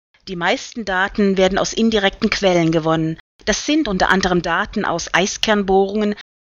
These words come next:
Bohrungen im Tiefseesediment, Jahresringe bei Korallen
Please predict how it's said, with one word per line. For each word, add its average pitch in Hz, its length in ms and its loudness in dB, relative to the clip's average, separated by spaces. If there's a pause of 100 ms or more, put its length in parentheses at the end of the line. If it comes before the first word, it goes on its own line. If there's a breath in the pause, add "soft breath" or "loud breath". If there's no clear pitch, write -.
Bohrungen 254 400 2
im 170 160 -4
Tiefseesediment, 208 1120 -2 (320)
Jahresringe 196 760 -2
bei 180 140 2
Korallen 175 460 -2